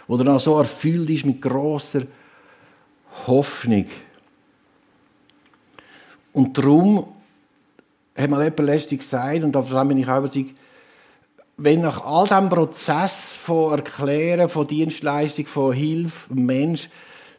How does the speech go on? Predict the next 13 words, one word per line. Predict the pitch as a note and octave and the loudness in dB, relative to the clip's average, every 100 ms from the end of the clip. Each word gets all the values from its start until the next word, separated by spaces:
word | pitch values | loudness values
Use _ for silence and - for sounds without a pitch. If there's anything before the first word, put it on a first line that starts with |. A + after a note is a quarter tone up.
| - | -2
die | D3 F3+ | 2 2
Leute | F3+ | 0
irgendwo | D#3+ F3+ F#3+ F#3 D#3+ D#3+ E3 | -2 -2 0 -2 0 2 2
an | D#3+ | 4
einen | C#3 C3+ - - | 2 0 -12 -4
Tisch | G3 F#3+ | -4 -2
hocken | D#3+ C3+ - - - G2 - - _ _ _ _ _ _ _ _ _ _ _ _ _ | 0 -2 -4 -14 -8 -8 -8 -20 _ _ _ _ _ _ _ _ _ _ _ _ _
und | - C3 | -4 4
Jesus | D3+ F3+ D#3 - | 4 4 0 -2
gegenwärtig | - F#3 F#3 E3 D#3+ - - D#3 - | 2 2 2 0 0 -2 -6 -8 -6
ist, | A#2+ G#2 - - _ _ _ _ _ _ _ _ _ _ _ | -8 -8 -14 -20 _ _ _ _ _ _ _ _ _ _ _
geschieht | - C3 C3 | 0 2 4
Offenbarung. | A#2 B2 - G#2+ G#2+ G#2+ B2+ C3+ | 2 -2 -2 -2 -2 -2 -6 -6